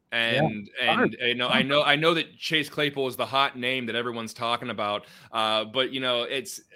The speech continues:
Speaker 2: there's other teams in on that too. And I don't, I just don't see Ryan Poles giving up a, a two or, uh, to, to go get Chase Claypool whenever, you know, Green Bay's looking for one, although Aaron Rodgers says he wants to play with A J Green, which is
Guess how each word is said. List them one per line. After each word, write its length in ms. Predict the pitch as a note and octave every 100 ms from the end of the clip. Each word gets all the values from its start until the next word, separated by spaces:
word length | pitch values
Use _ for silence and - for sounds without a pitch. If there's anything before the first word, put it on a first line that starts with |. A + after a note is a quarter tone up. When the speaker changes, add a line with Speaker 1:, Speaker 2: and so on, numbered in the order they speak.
| - _ C3+
Speaker 2:
there's 180 | D3+
other 180 | D3 D#3+
teams 280 | D3+ D3 C3
in 80 | C3+
on 100 | B2
that 200 | A#2+ A2+
too. 280 | E3 C3+ F#2
And 80 |
I 100 | G2+
don't, 200 | B2+ C3 G#2+
I 60 | B2+
just 200 | C#3 D#3
don't 140 | C#3
see 120 | C#3
Ryan 300 | B2+ C3 B2
Poles 320 | A#2 C3 B2+
giving 200 | C3 A#2+
up 160 | A#2+ A#2
a, 180 | G#2 F#2+ _ _ -
a 40 | -
two 540 | - C#3+ C3 F#2+ G#2 - _
or, 280 | - G#2 G#2
uh, 260 | G2+ G2 G2 G#2+
to, 140 | A2 A2
to 160 | B2
go 180 | A2+ A#2+
get 220 | A2+ A2+
Chase 280 | - A#2+ G#2+
Claypool 380 | - C3+ C3 A2+
whenever, 300 | A2+ A2+ A2+
you 60 | G#2+
know, 100 | G2+
Green 300 | G2+ C3 C3
Bay's 180 | A2+ A2
looking 160 | G#2+
for 80 | G#2+
one, 180 | G#2 G#2+
although 320 | G#2 G#2 G#2
Aaron 220 | G#2+ G#2+
Rodgers 380 | G#2 G#2 G#2 G2+
says 160 | A2 G2+
he 80 | G2
wants 200 | G2+ F#2+
to 40 |
play 180 | - G#2+
with 120 | F#2+ G#2
A 100 | G2+
J 160 | G2
Green, 300 | F#2 G2+ G#2
which 160 | F#2 F2
is 160 | F2